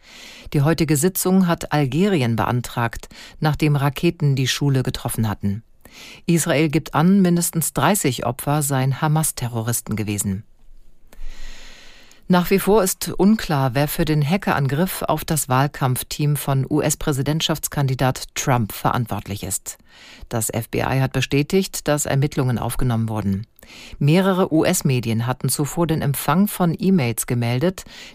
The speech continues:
die Auszüge aus der internen Kommunikation des Wahlkampfteams der Republikaner enthielten.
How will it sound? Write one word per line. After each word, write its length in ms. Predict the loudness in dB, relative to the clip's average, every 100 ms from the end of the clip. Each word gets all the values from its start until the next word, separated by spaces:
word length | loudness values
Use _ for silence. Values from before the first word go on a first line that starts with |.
| -4
die 120 | 0
Auszüge 680 | 2 2 0 0 2 2 0
aus 200 | -2 -2
der 160 | 0
internen 500 | 0 0 0 2 2
Kommunikation 840 | 0 0 0 0 -2 -2 0 2 0
des 240 | -2 -2
Wahlkampfteams 920 | -2 -2 -2 -4 -4 -2 0 0 -2
der 260 | -2 -2 -2
Republikaner 720 | -2 -2 -2 -2 -2 0 0
enthielten. 560 | -2 -2 -4 0 0